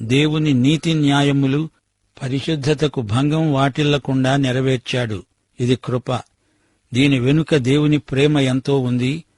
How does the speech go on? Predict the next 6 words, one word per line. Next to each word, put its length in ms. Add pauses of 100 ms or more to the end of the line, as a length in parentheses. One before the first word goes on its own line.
(360)
మానవ 440
పాపానికి 920
క్రీస్తునందు 840
న్యాయసమ్మతమైన 1200
తీర్పు 460
విధించబడింది. 1040